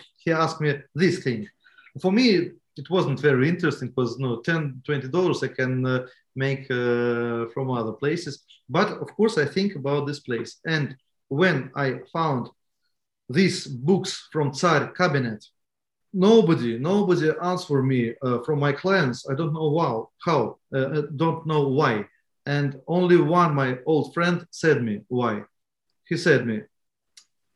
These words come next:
"There is special lists of prohibited books, uh, which was, uh, stolen, uh, during the war, for example. So if,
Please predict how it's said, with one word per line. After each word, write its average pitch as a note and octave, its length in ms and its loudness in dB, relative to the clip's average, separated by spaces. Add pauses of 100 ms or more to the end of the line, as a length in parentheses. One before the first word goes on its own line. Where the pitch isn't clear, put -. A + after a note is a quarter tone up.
(220)
"There D#3 260 0
is F3+ 340 2 (100)
special D3+ 880 -2
lists - 840 0 (340)
of B2 240 2 (200)
prohibited D#3 680 2 (180)
books, E3 640 -4 (520)
uh, C3+ 1120 0 (200)
which D#3 420 -2
was, D3+ 300 2 (280)
uh, C3+ 420 0
stolen, C#3 800 2 (360)
uh, B2+ 160 -4
during C3+ 400 -2
the C3+ 100 2
war, C3+ 440 0
for C#3 100 -4
example. C3+ 520 -4 (440)
So D#3+ 420 4
if, G#3+ 340 0